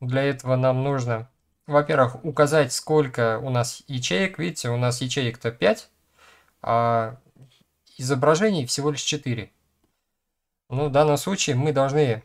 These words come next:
м, num, э, cell x написать четыре, и у нас как раз-таки появится четыре ячейки под каждую анимацию. Э, margin x мы,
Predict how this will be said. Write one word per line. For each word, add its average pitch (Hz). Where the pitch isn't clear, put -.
м, 117
num, 151
э, 123
cell 117
x 202
написать 120
четыре, 214
и 135
у 135
нас 160
как 127
раз-таки 139
появится 127
четыре 127
ячейки 120
под 127
каждую 127
анимацию. 110
Э, 131
margin 131
x -
мы, 135